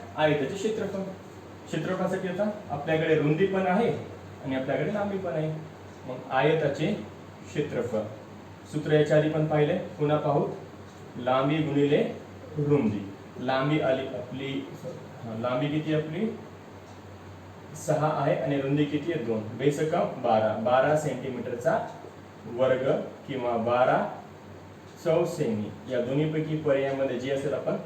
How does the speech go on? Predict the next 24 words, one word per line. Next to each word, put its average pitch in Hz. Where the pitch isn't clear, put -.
ते 135
काढणार. -
पर्याय 131
क्रमांक 117
आहे 120
इथं 123
चार. 101
ओके, 208
<clears throat> -
सूत्र 170
मी 190
लिहित 196
आहे 170
आणि 151
शेवटी -
देणार 160
पण 110
आहे. 98
पहा, 185
पुढचा 160
प्रश्न 190
पण 196
सोपा 185
आहे. 175